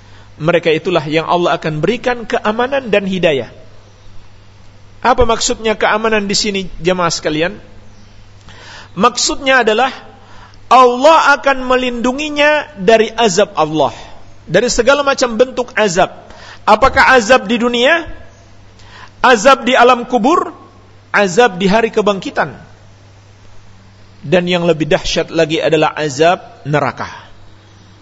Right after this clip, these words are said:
Maka dalam ayat ini Allah telah memberikan jaminan. Allah berjanji, barang siapa yang tidak mempersekutukan Allah,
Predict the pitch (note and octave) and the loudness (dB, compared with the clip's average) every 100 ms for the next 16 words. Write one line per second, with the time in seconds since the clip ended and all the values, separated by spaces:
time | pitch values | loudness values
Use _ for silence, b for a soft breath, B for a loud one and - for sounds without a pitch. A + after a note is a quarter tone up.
0 | - - - - - - - - E3+ G3+ | -20 -20 -20 -20 -20 -20 -20 -8 -4 -2
1 | G#3 G#3+ A3+ D4 C#4 - B3 C#4+ A#3 B3+ | 2 2 2 2 2 0 -6 -4 -2 0
2 | C#4+ C#4 B3+ B3 A#3+ A#3+ D#4 D#4 D#4 D#4+ | 0 0 -2 -2 -2 -2 -2 0 -2 -2
3 | - - F3 A#3+ C4 G3 B2 - - - | -12 -4 0 0 0 -2 -4 -14 -20 -20
4 | - - - B B B B A3 C4+ C#4+ | -20 -20 -20 B B B B 2 4 4
5 | C4 B3 B3 G3 F4 F4 A#3 G3+ A2 - | 4 4 2 0 0 0 -2 -2 -4 -12
6 | - - - - - - - - D#3 F#3 | -20 -20 -20 -20 -20 -20 -20 -2 2 2
7 | F#3+ E3+ B3 B3+ B3+ A3 G#3 G#3 B3+ B3+ | 0 -2 0 0 2 2 0 -2 -4 -2
8 | B3 A3 G#3+ A3 - - G#3+ C4+ A3+ A3+ | -2 -4 -2 -2 0 -2 -2 -4 -2 -2
9 | G3 G#3+ A3+ C4 | -4 -2 0 0